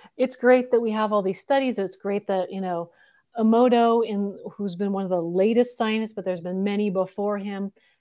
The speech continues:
that have, you know, and Veda Austin, who have proven that, you know, water holds energy, water holds feeling. Like, yeah, it's, it, it's clear. It's osmosis.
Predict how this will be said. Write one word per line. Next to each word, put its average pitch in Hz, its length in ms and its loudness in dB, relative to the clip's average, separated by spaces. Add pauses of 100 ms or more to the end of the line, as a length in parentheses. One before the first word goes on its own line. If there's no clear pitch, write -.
(120)
that 185 240 -2
have, 185 400 0 (160)
you 196 140 -6
know, 175 200 0
and 175 180 -4
Veda 196 240 2
Austin, 190 680 0 (260)
who 220 160 2
have 202 280 4
proven 208 640 0
that, 196 260 4 (140)
you 202 120 -4
know, 180 260 -2 (160)
water 196 380 0
holds 196 300 -2
energy, 277 380 0
water 175 260 2
holds 175 160 -10
feeling. 233 180 -4
Like, 185 120 -8 (760)
yeah, 247 400 -4 (160)
it's, 233 380 -14 (220)
it, 254 200 -2
it's - 200 -6
clear. 254 500 -2 (240)
It's 214 120 -10
osmosis. 240 680 -4